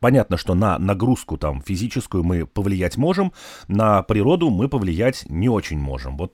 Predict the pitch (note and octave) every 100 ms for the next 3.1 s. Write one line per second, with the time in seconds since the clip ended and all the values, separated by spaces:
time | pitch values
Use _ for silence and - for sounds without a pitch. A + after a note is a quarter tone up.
0 | F#2+ F#2+ - - - - C3 - C3+ F3
1 | C3+ F2+ G#2 A#2+ A2+ C3+ E3+ G#2 - G2+
2 | F#2 - F3+ G3+ A#2+ F2+ A2 G2+ - D#2
3 | C#2